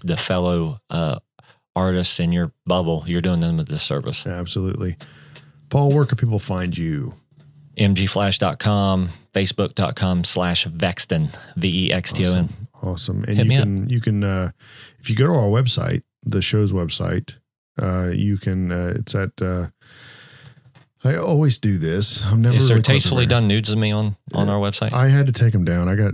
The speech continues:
Speaker 2: I got called out on it.
Speaker 1: Wasn't very tasteful.
Speaker 2: I know, I know. But if you go to All Walks of Art, that's not All Walks of Art. That's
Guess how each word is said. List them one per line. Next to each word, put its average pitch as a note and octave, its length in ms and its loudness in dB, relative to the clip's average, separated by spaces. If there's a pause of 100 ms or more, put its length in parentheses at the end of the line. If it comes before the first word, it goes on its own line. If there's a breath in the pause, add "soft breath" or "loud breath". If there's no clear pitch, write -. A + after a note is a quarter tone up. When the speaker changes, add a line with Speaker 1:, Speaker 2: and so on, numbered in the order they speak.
(140)
Speaker 2:
I - 60 0
got G2+ 140 0
called - 260 -2
out - 160 -2
on D2+ 180 -2
it. D2 140 -6 (800 loud breath)
Speaker 1:
Wasn't F2 240 -6
very D#2+ 140 -2
tasteful. - 400 -10
Speaker 2:
I C3 200 2
know, G#2 240 2
I G2 100 -2
know. G2+ 200 0
But A#2 160 2
if A#2+ 100 0
you C#3+ 100 4
go F3 100 2
to D#3 80 0
All B2+ 300 2
Walks B2 340 2
of A2+ 280 2
Art, F2 460 -4 (260)
that's - 200 -2
not A2 260 0
All A2 300 0
Walks G#2 500 -2 (1700)
of B2 260 2
Art. F2 340 -4 (320)
That's G#2+ 240 2